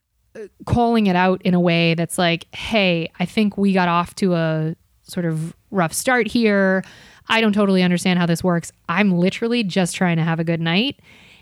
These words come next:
And how can I help facilitate that for myself?" Or some, I mean, this, and that's, a, again, that's a lot of words. But you're basically telling the server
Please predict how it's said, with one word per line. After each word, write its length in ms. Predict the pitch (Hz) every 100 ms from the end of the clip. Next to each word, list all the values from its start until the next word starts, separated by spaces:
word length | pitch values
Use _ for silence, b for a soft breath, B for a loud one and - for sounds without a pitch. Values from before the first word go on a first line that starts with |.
| B
And 640 | 202 190 185 180 175 175 175
how 220 | - 196
can 140 | 190 196
I 40 |
help 200 | 175 185
facilitate 540 | - 180 180 165 175 165
that 220 | 160 -
for 80 | 170
myself?" 500 | 165 160 151 151 -
Or 60 |
some, 360 | 185 220 220 202
I 40 | 196
mean, 180 | 185
this, 120 | 185 180
and 100 | 180
that's, 120 | 170
a, 80 | 175
again, 400 | 180 170 180 165
that's 140 | 165
a 40 |
lot 180 | 175 -
of 60 | -
words. 380 | - - 196 - B B B B
But 340 | 214 202 196 190 b b b _ _ _
you're 140 | 226
basically 580 | 208 311 381 359 311 233
telling 580 | 202 247 233 208 180 175
the 80 | 180
server 680 | - 330 269 185 151 -